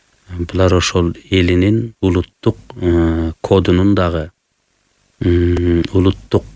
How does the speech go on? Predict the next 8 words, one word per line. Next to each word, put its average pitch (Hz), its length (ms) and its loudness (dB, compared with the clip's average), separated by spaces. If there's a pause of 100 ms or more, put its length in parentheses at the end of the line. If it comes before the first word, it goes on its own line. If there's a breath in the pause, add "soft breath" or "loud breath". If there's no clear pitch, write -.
э, 87 640 0
өзөгүнүн 92 540 2
дагы 90 180 -2
алып 90 180 -2
жүрүүчүлөрү. 80 600 -10 (560 soft breath)
Анан 90 340 2 (600)
алар, 104 380 2 (500)
аларсыз 107 880 -2